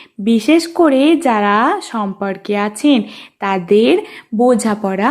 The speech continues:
বাড়বে। স্বাস্থ্য সম্পর্কে একটু বলি,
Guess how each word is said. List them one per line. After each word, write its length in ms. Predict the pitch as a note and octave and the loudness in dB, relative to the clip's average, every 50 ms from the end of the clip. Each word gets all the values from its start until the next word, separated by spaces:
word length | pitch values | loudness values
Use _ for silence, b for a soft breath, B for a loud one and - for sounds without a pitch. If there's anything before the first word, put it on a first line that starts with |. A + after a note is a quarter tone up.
| E4+ D#4+ B3+ | 0 -2 -2
বাড়বে। 520 | B3 A3 G3+ F#3+ F#3+ F#3 F3+ F3 F#3 F#3+ G3 F#3+ B B B B B B B B B | -2 -2 -2 -2 -4 -4 -4 -4 -2 -4 -4 -6 B B B B B B B B B
স্বাস্থ্য 540 | - - A3+ A3 G#3 G3+ G3+ - - - F4 | -12 -6 -2 0 0 -2 -2 -4 -4 -4 -4
সম্পর্কে 760 | E4+ F4 F4+ F4+ F4+ D#4+ D#4 - B3+ A#3 G#3+ G#3 G#3+ - A3 A#3+ D4 G4 G#4+ | -2 0 0 0 0 0 0 0 0 0 0 -2 -4 -2 0 2 2 2 2
একটু 300 | E4+ C4 - - - A#3 G#3+ | 0 -2 -4 -6 -4 -4 -2
বলি, 320 | F#3 G3 G3 F#3+ F#3+ F#3+ | 0 0 0 0 0 -4